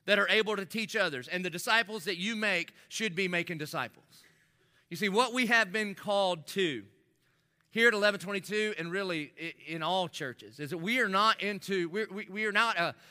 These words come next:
um, we're not into the crowd business. The goal is not to get thousands of people to show up and sit in rows.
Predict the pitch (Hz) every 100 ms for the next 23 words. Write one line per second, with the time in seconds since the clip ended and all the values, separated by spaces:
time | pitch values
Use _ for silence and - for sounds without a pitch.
0 | - 156 156 127 - _ _ - 180 208
1 | 226 208 202 175 202 190 196 175 165 151
2 | 131 - - - _ _ _ _ 165 170
3 | 233 254 202 170 214 196 175 214 180 -
4 | _ _ _ _ 180 196 214 185 170 208
5 | 190 165 156 202 190 175 151 185 151 147
6 | 147 123 98 101 -